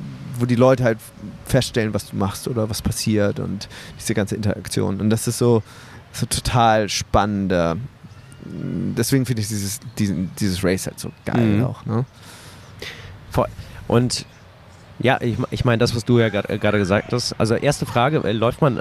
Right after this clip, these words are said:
Speaker 2: um Black Rock City? Also
Speaker 1: Ja,
Speaker 2: mehrere
Speaker 1: genau.
Speaker 2: Runden?
Speaker 1: Ja, es sind dreieinhalb Runden oder viereinhalb Runden, irgendwie sowas.
Speaker 2: Mhm. Auch krass.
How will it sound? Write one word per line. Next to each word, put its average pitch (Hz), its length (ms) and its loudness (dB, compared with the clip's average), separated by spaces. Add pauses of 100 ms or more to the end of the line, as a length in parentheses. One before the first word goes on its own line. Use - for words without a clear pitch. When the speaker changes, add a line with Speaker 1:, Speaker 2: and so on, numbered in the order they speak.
(140)
Speaker 2:
um 135 220 2
Black 113 220 2
Rock 135 140 -2
City? 196 300 2 (380)
Also 107 140 2
Speaker 1:
Ja, 139 80 6
Speaker 2:
mehrere 143 140 6
Speaker 1:
genau. 156 140 6
Speaker 2:
Runden? 156 180 2 (360)
Speaker 1:
Ja, 131 280 4 (160)
es 127 260 4
sind 120 180 -6
dreieinhalb 131 680 2 (160)
Runden 175 440 -2
oder 113 140 2
viereinhalb 104 480 -2
Runden, 107 360 -6
irgendwie 117 220 -2
sowas. 113 340 -4
Speaker 2:
Mhm. 117 240 0 (880)
Auch 67 240 -4
krass. - 380 -4